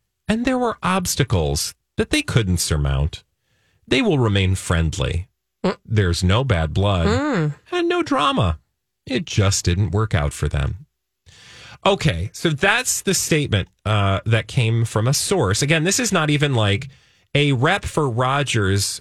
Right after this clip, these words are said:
Speaker 1: re-, s-, made the following statement. It was a source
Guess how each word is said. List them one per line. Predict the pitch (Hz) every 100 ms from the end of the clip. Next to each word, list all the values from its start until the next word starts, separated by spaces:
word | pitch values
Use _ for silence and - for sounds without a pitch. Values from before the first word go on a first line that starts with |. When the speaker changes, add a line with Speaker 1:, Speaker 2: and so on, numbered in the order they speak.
| -
Speaker 1:
re-, | 101 104 -
s-, | - - -
made | 113 107
the | 113
following | 110 98 98 98
statement. | - 101 73 71 50 _ _ _ -
It | 113
was | 110 98 92 92 113
a |
source | - - 165 110 92 - -